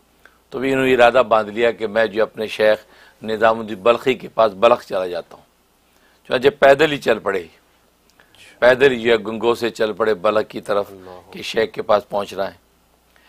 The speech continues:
Speaker 1: इधर अल्लाह तबारक व ताला की शान ये हुई कि शेख निजामुद्दीन बल्खी रहमतुल्लाह अलैह को अल्लाह ने आलम कशफ में बता दिया कि वो साहिबजादा, साहिबजादे आ रहे हैं।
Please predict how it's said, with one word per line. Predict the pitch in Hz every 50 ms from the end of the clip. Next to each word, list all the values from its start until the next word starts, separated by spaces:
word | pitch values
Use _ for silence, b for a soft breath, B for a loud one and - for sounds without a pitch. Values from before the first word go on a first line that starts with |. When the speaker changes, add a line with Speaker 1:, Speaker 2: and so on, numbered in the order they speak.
| b b b b b _ _
Speaker 1:
इधर | 135 143 151 170 156
अल्लाह | 147 131 131 143 139 139
तबारक | - 135 135 131 131 135
व | 117 131 131
ताला | 107 123 123 127 131
की | 120 110
शान | - - 113 110 117 120 123
ये | 123
हुई | 123 117 113 113 110 107 b b b b b b _
कि | 120 120 110
शेख | - - 120 123 139 143 - - _ _
निजामुद्दीन | - 120 113 120 120 127 127 123 135 131 117 98
बल्खी | 110 117 117 120 - 151
रहमतुल्लाह | 143 135 123 120 107 - 127 120 123 135
अलैह | 135 135 131
को | - -
अल्लाह | 120 120 117 127 127 123
ने | 120 120 110
आलम | 104 107 110 120 120 120 120 127 123
कशफ | - - - - - 151 147
में | 139 135 123
बता | 113 113 - 120 104
दिया | 104 101 110 113 117 117 117 b b b b b b b _
कि | -
वो | 120 117 113
साहिबजादा, | 110 - - 113 117 110 110 117 113 110 107 113 104 104 104 - -
साहिबजादे | - - 117 113 104 110 110 110 101 110 107
आ | 101 98 90
रहे | 87 87
हैं। | 90 _